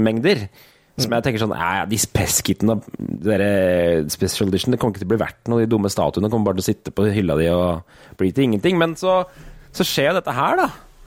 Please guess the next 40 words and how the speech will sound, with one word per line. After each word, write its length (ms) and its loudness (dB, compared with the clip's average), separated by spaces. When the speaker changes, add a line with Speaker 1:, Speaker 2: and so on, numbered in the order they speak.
Speaker 1:
Så 160 -2
Speaker 2:
Ja. 40 -6
Speaker 1:
kommer 280 0
det 80 4
en 80 -2
sånn 160 0
Lego-figur, 580 2
og 80 2
så 140 2
den 180 2
plutselig 300 0
alle 240 0
skal 160 -2
ha 60 2
den, 80 2
og 80 -4
så 80 -12
plutselig 280 -2
så 120 2
har 80 2
du 80 0
kjøpt 240 -4
den 160 2
deluxe-utgaven, 720 0
og 480 -20
så 60 -6
sitter 160 0
du 80 0
der 80 2
med 140 2
den 100 2
Lego-figuren 640 2
som 180 0
plutselig 300 0
kanskje 160 0
er 80 2
verdt 140 -6
ti 260 2
tusen, 500 0
eh, 480 0